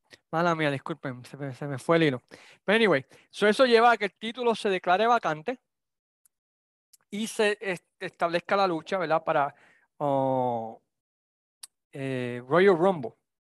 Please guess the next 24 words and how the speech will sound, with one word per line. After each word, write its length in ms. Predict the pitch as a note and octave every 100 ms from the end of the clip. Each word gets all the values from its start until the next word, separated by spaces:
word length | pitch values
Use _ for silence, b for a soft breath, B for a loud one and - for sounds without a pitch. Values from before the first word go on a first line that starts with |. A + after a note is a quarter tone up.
| _
del 120 | B2+
año 240 | C3 D3 D#3+
noventa 440 | D#3+ D3 D3 -
y 60 | E3
dos, 360 | B2+ D3 - _ b b b b b b _
donde, 540 | - F3 A3 G#3+ G#3 - _ _ _ _ -
¿verdad? 260 | B2+ D3+ -
Pues 180 | D3 D#3+
iba 140 | E3+
a 40 |
escoger 400 | D#3+ - D#3+ F3
un 220 | F3+ D#3 D3
nuevo 320 | E3+ G#3 G3+
campeón 600 | F3 D#3+ - D#3 E3+ F3+
mundial 520 | F3+ D#3 D3 D3 D#3+
de 100 | C#3+
la 120 | C3
World 340 | B2+ C#3 D3+ C3+
Wrestling 440 | C3+ - D3 C3+
Federation. 720 | - C#3+ C3 C3 B2+ - B2+ _ _ _ _ - b b b b b
Y 80 | D3
ese 200 | E3+ G3+
para 200 | F#3+ F3+
mí, 280 | E3 F#3+